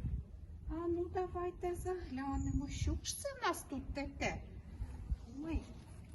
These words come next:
де тут ось у нас? Ось, що це таке, малята?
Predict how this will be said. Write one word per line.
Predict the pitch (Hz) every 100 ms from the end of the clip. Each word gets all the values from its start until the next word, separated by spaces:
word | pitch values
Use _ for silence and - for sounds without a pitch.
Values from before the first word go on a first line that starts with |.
| -
де | 220 - 311 -
тут | - 277 277 285
ось | 294 -
у |
нас? | 285 294 302 - - - - - - - - - - - -
Ось, | 339 330 - - - - - - - -
що | - - - 403 392
це | - 349
таке, | - 339 330 330
малята? | 320 320 302 294 285